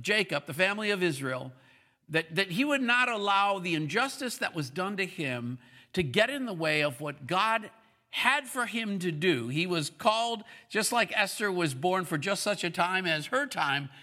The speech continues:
Joseph was the man who was born for just a, such a time as the crisis that the family of, of God, the chosen people of God, were facing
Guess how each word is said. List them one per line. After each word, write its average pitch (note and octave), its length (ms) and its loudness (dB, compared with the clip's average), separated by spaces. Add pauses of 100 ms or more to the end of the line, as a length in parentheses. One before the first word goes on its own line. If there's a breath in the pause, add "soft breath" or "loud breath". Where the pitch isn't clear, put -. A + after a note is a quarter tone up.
(180 loud breath)
Joseph C4 520 2
was F#3 160 -2
the E3+ 100 0
man F3+ 320 4
who E3 140 -2
was C#3+ 180 0
born E3 380 2
for C3 160 -4
just F3 320 -2
a, E3+ 60 -4
such E3 340 -6
a C#3+ 40 -6
time D3 380 0 (420 loud breath)
as C#3+ 280 2
the C#3+ 100 -4
crisis A3 800 0
that - 160 -8
the D3 100 -8
family D#3+ 380 0
of, D3 240 -6 (260 soft breath)
of B2 220 -2
God, C3+ 260 2
the C#3+ 60 -4
chosen F3 480 0
people D3+ 300 -4
of B2+ 100 -4
God, C#3 240 2
were C3+ 120 -6
facing C#3 680 -2